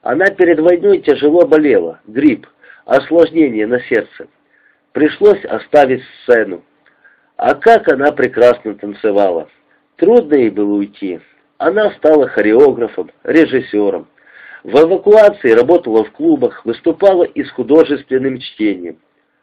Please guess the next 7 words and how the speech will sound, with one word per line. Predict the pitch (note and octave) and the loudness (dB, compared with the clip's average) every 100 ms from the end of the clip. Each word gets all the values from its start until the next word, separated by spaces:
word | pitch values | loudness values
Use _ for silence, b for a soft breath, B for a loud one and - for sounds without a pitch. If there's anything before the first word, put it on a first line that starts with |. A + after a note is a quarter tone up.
| _ _ _ _ _ _ | _ _ _ _ _ _
Она | - D#3 G3 | -4 0 0
чудесно | G3 G3+ G#3+ F#3+ - A#2+ | -2 -2 0 0 -2 -6
декламировала | B2 C3 C#3+ D3 C#3 A2 G2 A2+ | -6 0 0 2 2 0 0 -2
Пушкина, | - E3+ E3 - A#2 G2+ | -4 -6 -6 -6 -8 -4
Лермонтова, | G2 C#3+ B2+ A#2 A2 G2 F2+ | 2 2 2 -4 -10 -12 -10
Некрасова, | G#2+ D3 A#2 B2+ A#2+ - F#2 - | -6 -4 0 0 0 -8 -16 -6
Ахматову, | - - A2+ A#2+ A#2 G2 | -6 -4 -2 0 -2 -10